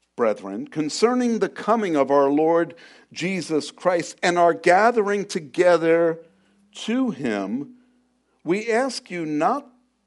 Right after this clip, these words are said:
to be soo-, uh, soon shaken in mind or troubled, either by spirit or by word or by letter, as if it had come from us,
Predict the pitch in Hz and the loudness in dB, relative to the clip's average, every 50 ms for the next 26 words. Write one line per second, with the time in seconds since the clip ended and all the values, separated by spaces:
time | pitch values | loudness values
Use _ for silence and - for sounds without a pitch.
0 | _ - - 180 156 135 151 147 143 139 - - - - - - 214 226 220 220 | _ -8 -6 -6 -2 0 2 2 2 0 -4 -10 -16 -14 -8 -8 -8 -8 -6 -4
1 | 185 151 147 135 131 - - 262 269 277 285 285 - - - 180 151 139 - 143 | -4 -4 -4 -4 -8 -10 -6 -4 -4 -2 -4 -4 -6 -4 -2 0 -2 0 -2 -4
2 | 139 147 - - 165 147 143 135 139 135 135 135 151 175 175 214 - - 190 196 | -6 -6 -4 -2 -2 0 0 0 0 0 0 0 -2 -4 -6 -8 -4 -4 -4 -4
3 | 196 - - 160 131 110 110 117 135 - - - - - - - 160 175 156 170 | -4 -2 0 2 2 2 0 -2 -4 -4 -8 -18 -20 -20 -12 -8 -6 -4 -2 -2
4 | 170 143 156 151 151 143 - - - - 190 202 220 226 220 - 175 170 180 170 | -2 -2 -2 -2 -2 -4 -8 -14 -12 -6 -4 -4 -4 -4 -6 -6 -4 -4 -4 -2
5 | 156 160 160 160 151 139 143 160 165 165 165 165 - - 139 151 156 143 139 139 | -2 0 0 0 -2 -2 -4 -2 -2 -4 -6 -8 -8 -4 -2 -2 -2 0 0 -2
6 | 135 131 131 135 143 151 185 220 202 151 131 139 143 - - 135 123 123 - 131 | -2 0 0 2 2 2 2 2 0 -2 -2 -2 -4 -4 -4 -4 -4 -2 -4 -6
7 | 131 - 123 123 113 107 - - - 120 113 98 - 101 95 98 127 165 143 107 | -6 -6 -8 -6 -8 -8 -8 -10 -10 -10 -8 -8 -10 -10 -8 -8 -8 -8 -8 -10
8 | 107 - - - - | -12 -16 -18 -20 -20